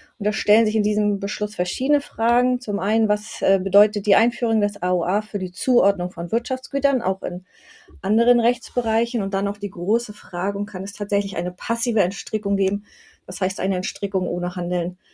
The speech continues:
der Steuerpflichtigen. Ganz kurz vielleicht zum Sachverhalt.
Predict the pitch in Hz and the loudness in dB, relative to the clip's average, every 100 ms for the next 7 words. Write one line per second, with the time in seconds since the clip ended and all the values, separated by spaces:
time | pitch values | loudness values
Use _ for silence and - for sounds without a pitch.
0 | _ _ 180 180 - 190 190 175 - - | _ _ -4 -2 2 6 6 4 -4 -8
1 | - - - 180 - - 180 - 233 247 | -10 -8 -8 -10 -8 -4 -4 2 8 8
2 | 240 214 196 196 - 190 240 - 233 226 | 8 4 2 0 -2 0 0 0 2 6
3 | 220 | 4